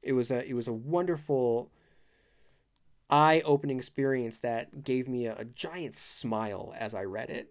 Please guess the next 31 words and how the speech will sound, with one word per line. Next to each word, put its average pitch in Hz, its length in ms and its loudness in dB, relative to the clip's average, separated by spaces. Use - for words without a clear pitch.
Um, 120 500 -6
and 127 120 -6
I'm 117 100 -8
very, 123 280 -2
very 120 180 -4
appreciative 113 920 -6
of 113 260 -4
the - 60 -6
podcast 127 840 -4
for 113 640 0
that, 120 840 -2
uh, 117 280 -4
reappreciation 117 880 -6
and 110 200 -6
reexamination. 110 1000 -6
Uh, 214 260 -2
speaking 262 680 0
of, 202 500 6
uh, 190 220 2
Doctor 190 320 0
Sleep, 208 440 -2
the, 147 760 0
uh, 127 320 2
Rose 165 520 6
the 180 100 0
Hat 147 440 0
flying 165 840 0
scene 208 680 -2
in 156 180 0
Doctor 160 380 2
Sleep, 175 400 -6